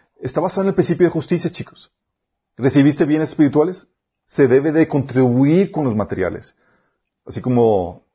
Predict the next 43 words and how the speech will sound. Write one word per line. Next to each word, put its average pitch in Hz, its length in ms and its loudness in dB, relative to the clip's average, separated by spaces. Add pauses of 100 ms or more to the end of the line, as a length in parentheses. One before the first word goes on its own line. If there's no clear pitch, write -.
(400)
dice 110 640 2
Pablo 110 200 -2
en 110 60 -4
el 104 40 -4
versículo 104 280 -4
nueve, 110 220 -2
"Si 117 280 0
hemos 123 200 0
sembrado 123 260 2
semilla 131 260 -2
espiritual 131 380 0
entre 139 180 -4
ustedes, 139 400 0
sería 120 260 0
mucho 127 260 -4
pedir 127 280 2
que 131 140 -2
cosechemos 123 580 -4
de 135 80 -4
ustedes 123 240 -2
lo 127 60 0
material." - 480 -2 (640)
Romanos 131 280 -2
quince 143 200 0
veintisiete 127 420 -2
también 117 300 -2
Pablo 120 200 2
lo 110 140 4
decía. 107 400 -2 (480)
Dice, 135 180 0
"Porque 143 180 -4
si 156 100 0
los 139 100 0
gentiles 190 340 0
han 190 80 0
participado 151 520 -2
de 139 60 0
las 117 100 -2
bendiciones 120 420 0
espirituales 120 440 0
de 120 60 -4
los 110 100 -6
judíos, 110 440 -4